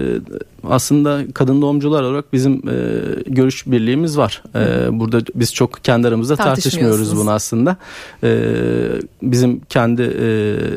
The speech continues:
Speaker 1: Jinekoloji Obstetri Derneğimizin de açıklamaları, gene endokrinoloji derneklerinin açıklamaları, yurt dışındaki benzer, e, ü-, birliklerin açıklamaları aynı yönde.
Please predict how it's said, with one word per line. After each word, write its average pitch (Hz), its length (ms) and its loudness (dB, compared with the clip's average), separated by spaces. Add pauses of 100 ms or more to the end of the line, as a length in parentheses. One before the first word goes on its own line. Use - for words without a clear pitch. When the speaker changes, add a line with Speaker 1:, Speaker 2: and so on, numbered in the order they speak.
(200)
Speaker 1:
Jinekoloji 117 500 2
Obstetri 113 440 -2
Derneğimizin 110 600 2
de 107 40 -2
açıklamaları, 101 640 0
gene 110 300 0 (260)
endokrinoloji 110 600 0
derneklerinin 107 560 0
açıklamaları, 98 760 0
yurt 120 220 -2
dışındaki 110 580 0 (380)
benzer, 113 640 2
e, 107 380 0 (440)
ü-, - 140 2 (140)
birliklerin 113 560 2
açıklamaları 113 580 0
aynı 160 200 2
yönde. 117 340 0